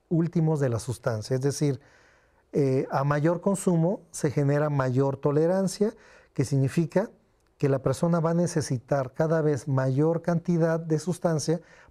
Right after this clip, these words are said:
para poder sentir los efectos que está buscando con la misma.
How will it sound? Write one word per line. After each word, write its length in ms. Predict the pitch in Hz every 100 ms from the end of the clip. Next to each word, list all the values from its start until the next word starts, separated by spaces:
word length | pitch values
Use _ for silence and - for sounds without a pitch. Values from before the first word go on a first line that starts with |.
| -
para 260 | 135 131
poder 300 | 135 139 151
sentir 420 | 147 165 - 151 147
los 180 | 147
efectos 480 | 160 - 143 - 156
que 80 | -
está 200 | 123 139
buscando 460 | 131 127 - 120 120
con 160 | 135 139
la 80 |
misma. 340 | 170 208 151